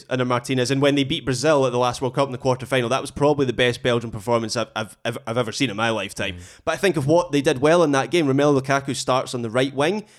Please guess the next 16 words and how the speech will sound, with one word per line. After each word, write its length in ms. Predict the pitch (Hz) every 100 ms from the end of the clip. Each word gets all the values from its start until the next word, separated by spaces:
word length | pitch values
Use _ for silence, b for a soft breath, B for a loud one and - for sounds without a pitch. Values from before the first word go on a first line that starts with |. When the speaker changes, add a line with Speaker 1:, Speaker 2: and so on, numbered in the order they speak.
| b -
Speaker 1:
in 100 | 180
that 200 | 190 -
game, 300 | 196 233 226 b -
which 240 | 147 -
is 120 | 151 131
primarily 720 | - 139 143 143 160 156 135
designed 380 | 123 143 143 127
to 80 |
have 340 | 110 131 135 131
that 220 | 127 95
vertical 340 | 127 127 -
threat, 320 | 110 185 147 -
and 100 | 123
in 120 | 127
this 200 | 196 202
game, 340 | 127 110 127